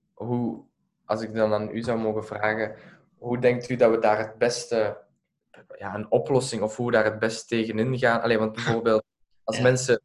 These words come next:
Speaker 1: met burn-outs, depressies, die krijgen ook medicatie voorgeschreven,
Speaker 2: Ja.
Speaker 1: maar dat is ook niet de bedoeling, te-, of ja.
Speaker 2: Wa-, wat zegt medicatie? Wat is de suggestie van medicatie?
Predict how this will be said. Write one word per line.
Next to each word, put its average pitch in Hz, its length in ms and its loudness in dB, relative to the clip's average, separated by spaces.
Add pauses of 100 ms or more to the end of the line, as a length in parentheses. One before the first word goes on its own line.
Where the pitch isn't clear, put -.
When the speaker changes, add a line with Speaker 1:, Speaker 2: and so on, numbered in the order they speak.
(200)
Speaker 1:
met 113 220 -12
burn-outs, 127 440 6
depressies, 123 580 -4
die 117 140 -6
krijgen 120 300 2
ook 117 140 -2
medicatie 113 680 0
voorgeschreven, 135 560 0
Speaker 2:
Ja. 113 60 2
Speaker 1:
maar 107 100 2
dat 101 140 2
is - 480 -16
ook 143 220 2
niet 127 420 -2
de 117 120 -6
bedoeling, 120 460 -4
te-, - 120 -4
of 113 200 -4
ja. 120 160 4
Speaker 2:
Wa-, - 180 -2
wat 175 180 0
zegt - 340 4
medicatie? 160 680 0
Wat 135 180 0
is 143 80 -2
de 151 100 0
suggestie 156 600 2
van 151 140 0
medicatie? 123 720 -4